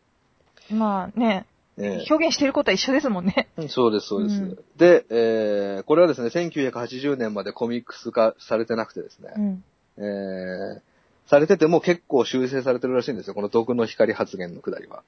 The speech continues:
Speaker 1: うーん。
Speaker 2: えー、で、えー、ズクはですね、最後に羽衣を、あ、戦争から帰ってきて、羽衣を持って帰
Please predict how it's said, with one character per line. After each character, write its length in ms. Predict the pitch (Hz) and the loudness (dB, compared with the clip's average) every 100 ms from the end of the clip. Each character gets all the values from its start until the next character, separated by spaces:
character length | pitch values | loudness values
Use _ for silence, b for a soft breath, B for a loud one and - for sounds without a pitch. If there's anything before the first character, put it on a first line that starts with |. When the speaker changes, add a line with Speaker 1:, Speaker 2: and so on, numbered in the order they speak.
| _ 214 | _ -4
Speaker 1:
う 60 | |
ー 20 | |
ん。 1000 | 226 220 220 214 208 208 208 196 190 185 185 202 | 0 2 0 -2 -2 -2 -4 -6 -8 -10 -12 -6
Speaker 2:
え 360 | 101 85 - _ _ _ - | -4 -6 -10 _ _ _ -2
ー、 20 | |
で、 240 | 131 123 - | 4 4 2
え 1200 | 104 101 98 98 92 92 92 92 92 87 87 87 92 | -2 -2 -2 -4 -4 -4 -6 -6 -6 -6 -8 -10 -8
ー、 20 | |
ズ 140 | 143 | -2
ク 80 | 147 | 2
は 140 | 90 | 2
で 100 | 87 | 2
す 140 | - 92 | -6 -6
ね、 320 | 92 90 - - _ _ _ _ _ _ _ _ - | -4 -4 -8 -16 _ _ _ _ _ _ _ _ 2
最 200 | 123 107 | 4 4
後 120 | 90 | 0
に 80 | 87 | -4
羽 160 | 107 | -2
衣 400 | 107 113 113 110 | 0 2 4 4
を、 300 | 113 117 - _ _ _ _ | 4 4 0 _ _ _ _
あ、 260 | 101 95 - | -2 -2 0
戦 100 | 147 | 2
争 160 | 156 | 4
か 80 | 143 | 6
ら 80 | 135 | 6
帰 200 | 170 127 | 6 4
っ 40 | |
て 80 | 95 | 0
き 80 | 95 | -8
て、 280 | 90 - - _ _ _ _ _ _ _ _ | -4 -4 -6 _ _ _ _ _ _ _ _
羽 100 | 110 | -2
衣 400 | 110 113 110 113 | 0 0 2 0
を 60 | 113 | -2
持 140 | 120 | -4
っ 40 | |
て 100 | - | -6
帰 120 | 98 | -6